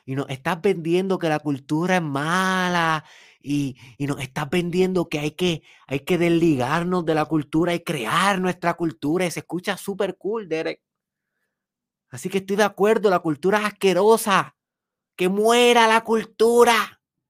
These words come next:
Derek, entendí tu mensaje.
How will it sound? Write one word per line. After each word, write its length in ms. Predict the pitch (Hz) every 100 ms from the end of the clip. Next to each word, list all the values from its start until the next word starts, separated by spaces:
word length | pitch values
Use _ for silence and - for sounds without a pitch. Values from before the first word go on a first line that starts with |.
| _ _ _ _ _ _
Derek, 280 | 165 220 226
entendí 480 | 220 208 208 202 233
tu 140 | 240
mensaje. 840 | 233 220 196 226 233 220 185 -